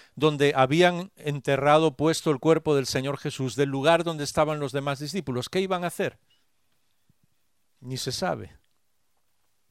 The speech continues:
¿Alguna vez estás yendo a algún lugar sencillamente porque quieres huir, porque quieres escapar, porque no quieres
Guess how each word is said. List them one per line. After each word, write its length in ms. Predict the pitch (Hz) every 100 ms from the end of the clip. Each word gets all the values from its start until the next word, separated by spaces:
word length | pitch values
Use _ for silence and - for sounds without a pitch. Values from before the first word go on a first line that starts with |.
| _ _ _ _ _ _ _ _ _ _ _ _
¿Alguna 380 | - 131 151 143
vez 240 | 143 170 160
estás 300 | - 143 120
yendo 320 | 139 143 135
a 20 |
algún 240 | 131 135
lugar 320 | 123 123 139 -
sencillamente 640 | 135 120 127 127 131 135
porque 320 | - 113 120
quieres 360 | - 131 131 -
huir, 300 | 127 135 143
porque 260 | 143 113 107
quieres 260 | 127 120
escapar, 580 | 117 - 117 - 139 143
porque 300 | 135 120 123
no 140 | 127
quieres 540 | 127 139 135 135 -